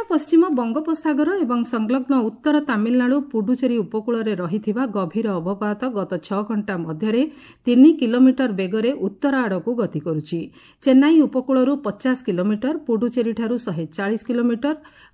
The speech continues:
କୁଡାଲୋରଠାରୁ ଶହେ ଷାଠିଏ କିଲୋମିଟର ଏବଂ ନେଲ୍ଲୋରଠାରୁ ନିକଟରୁ ଶହେ ସତୁରି କିଲୋମିଟର ଦୂରରେ ଘୂର୍ଣ୍ଣିଝଡ଼ ଦିତୁଆ କେନ୍ଦ୍ରୀଭୂତ ରହିଛି। ଆଗାମୀ ବାର ଘଣ୍ଟା ମଧ୍ୟରେ ଏହା ଦୁର୍ବଳ ହୋଇ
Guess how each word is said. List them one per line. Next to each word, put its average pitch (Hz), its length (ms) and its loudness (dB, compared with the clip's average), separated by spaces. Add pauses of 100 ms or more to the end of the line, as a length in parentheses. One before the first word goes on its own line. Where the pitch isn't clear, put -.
(160)
କୁଡାଲୋରଠାରୁ 262 800 2
ଶହେ 202 280 -4
ଷାଠିଏ 220 440 -4
କିଲୋମିଟର 269 500 0
ଏବଂ 220 260 -2 (580)
ନେଲ୍ଲୋରଠାରୁ 226 640 0
ନିକଟରୁ 202 540 -2
ଶହେ 202 260 -4
ସତୁରି 226 520 0
କିଲୋମିଟର 240 480 0
ଦୂରରେ 196 400 -2
ଘୂର୍ଣ୍ଣିଝଡ଼ 226 600 0 (400)
ଦିତୁଆ 226 480 0 (160)
କେନ୍ଦ୍ରୀଭୂତ 202 600 0
ରହିଛି। 160 460 -4 (500)
ଆଗାମୀ 269 340 4
ବାର 233 280 0
ଘଣ୍ଟା 339 320 0
ମଧ୍ୟରେ 247 420 2 (120)
ଏହା 202 180 -4
ଦୁର୍ବଳ 196 420 0
ହୋଇ 226 240 -2